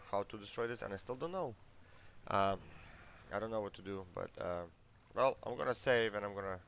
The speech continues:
just try something. It marks it as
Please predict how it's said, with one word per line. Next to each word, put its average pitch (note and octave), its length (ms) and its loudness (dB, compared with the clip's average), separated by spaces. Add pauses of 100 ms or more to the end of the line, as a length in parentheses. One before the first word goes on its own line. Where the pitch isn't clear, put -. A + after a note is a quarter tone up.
(160)
just - 160 -16
try F#2+ 220 0
something. F2 460 -8 (2000)
It - 100 -4 (1080)
marks B2+ 500 8
it G2 200 0 (760)
as - 440 -10